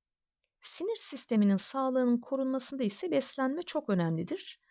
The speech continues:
Omega üç, B grubu vitaminler, C vitamini, E vitamini,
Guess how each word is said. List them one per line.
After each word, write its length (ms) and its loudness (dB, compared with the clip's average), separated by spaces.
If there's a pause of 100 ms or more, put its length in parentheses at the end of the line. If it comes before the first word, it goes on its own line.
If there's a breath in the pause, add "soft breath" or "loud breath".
(340 soft breath)
Omega 600 4
üç, 420 -6
B 140 2
grubu 380 -2
vitaminler, 800 2
C 160 0
vitamini, 760 2
E 240 6
vitamini, 600 2